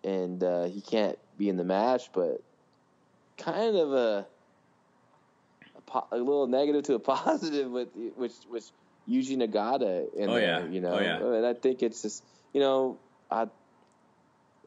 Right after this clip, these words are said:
Speaker 1: that's pretty cool. That's a really cool, that's gonna be a special moment seeing, you know, the big Hawaiian Jeff Cobb come out with, uh,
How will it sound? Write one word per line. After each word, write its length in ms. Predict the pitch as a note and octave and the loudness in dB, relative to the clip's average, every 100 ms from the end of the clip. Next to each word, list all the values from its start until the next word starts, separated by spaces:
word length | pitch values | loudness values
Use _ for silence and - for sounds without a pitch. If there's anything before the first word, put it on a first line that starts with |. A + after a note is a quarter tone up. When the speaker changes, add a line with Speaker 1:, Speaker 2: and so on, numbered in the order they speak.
| _ _ | _ _
Speaker 1:
that's 240 | - C3+ - | -4 -4 -4
pretty 260 | - C3+ - | 0 0 2
cool. 340 | G#2+ F2+ D#2+ - | 0 0 -2 -8
That's 300 | - B2 - | -6 -4 -2
a 60 | A#2+ | -2
really 360 | G#2+ A2+ G#2+ G#2 | 2 4 2 2
cool, 160 | G#2 | 2
that's 160 | G#2 A2 | 2 2
gonna 140 | A#2+ | 0
be 60 | A2+ | 0
a 60 | |
special 340 | G#2 G2+ - F#2+ | 0 0 0 0
moment 280 | F#2+ F#2 - | 0 -2 -4
seeing, 400 | - F#2+ F2+ E2+ - _ _ _ _ _ - - | -2 -2 -2 -6 -14 _ _ _ _ _ -18 0
you 140 | G#2 | 2
know, 240 | F2+ E2+ D#2 - _ _ _ _ | 4 2 -4 -12 _ _ _ _
the 80 | - | -4
big 260 | F#2 G#2 G2 | 2 2 4
Hawaiian 600 | G2 G2+ F#2+ F#2+ F#2 E2+ | 2 4 4 2 0 -2
Jeff 280 | G2 G2 - | -2 -2 -2
Cobb 600 | G2+ G2+ G2 F2 - - | 0 2 2 -2 -6 -6
come 200 | G#2 G2 | -4 -2
out 380 | G2 G2 F#2+ | 0 0 -2
with, 260 | - F2+ E2+ _ | -4 -6 -6 _
uh, 380 | F2+ E2 E2 E2 | -4 -2 -2 -6